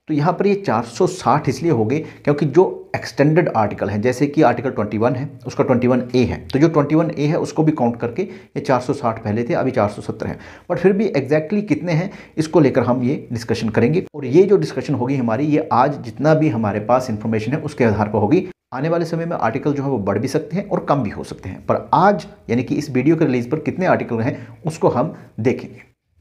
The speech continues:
एक बात और इसमें मैं ऐड करना चाहूँगा कि हम ये कहें कि भारतीय संविधान में कितने आर्टिकल हैं,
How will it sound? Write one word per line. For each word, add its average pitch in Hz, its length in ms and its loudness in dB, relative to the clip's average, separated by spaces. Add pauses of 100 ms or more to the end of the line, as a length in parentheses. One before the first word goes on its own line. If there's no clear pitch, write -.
(200)
एक 208 220 4
बात 190 200 0
और 180 80 4
इसमें 156 220 0
मैं 147 100 2
ऐड 120 140 2
करना 117 160 0
चाहूँगा 110 300 -2 (420)
कि 185 80 0
हम 190 320 -2
ये 131 280 4
कहें 156 260 0
कि 196 80 -8
भारतीय 139 320 -4
संविधान 151 320 -2
में 175 180 -8
कितने 196 300 0
आर्टिकल 113 340 0
हैं, 135 240 -4